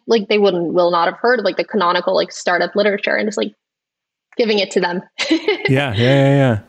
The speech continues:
Speaker 2: That must be interesting. I would love for you to collect their notes and then publish those under th-, 'cause I, <laughs> I wanna see, like, s-, a scientist eva-, research scientist evaluation of the, like,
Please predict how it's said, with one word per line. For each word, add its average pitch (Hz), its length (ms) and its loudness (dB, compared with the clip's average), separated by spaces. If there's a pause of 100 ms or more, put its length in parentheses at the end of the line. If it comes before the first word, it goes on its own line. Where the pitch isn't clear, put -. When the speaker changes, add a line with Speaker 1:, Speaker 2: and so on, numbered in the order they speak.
(340)
Speaker 2:
That 147 160 -2
must 180 160 0
be 123 120 0
interesting. 113 360 -2
I 113 120 -2
would 156 120 0
love 147 180 -2
for - 140 -4
you 143 120 2
to 139 80 2
collect 135 280 -4
their 120 120 -2
notes 107 320 0
and 117 100 -2
then 104 80 0
publish 113 440 -4
those - 500 -2
under - 260 -4
th-, - 200 -12
'cause 139 180 -2
I, 131 100 0
<laughs> 605 840 -2
I 208 40 0
wanna 208 200 2
see, 185 220 -2
like, 147 320 0
s-, 175 500 -6
a 147 180 0
scientist 143 600 -2
eva-, 127 320 -2
research 156 340 0
scientist 135 360 -2
evaluation 113 680 0
of 113 200 -2
the, 117 160 0
like, 117 320 -2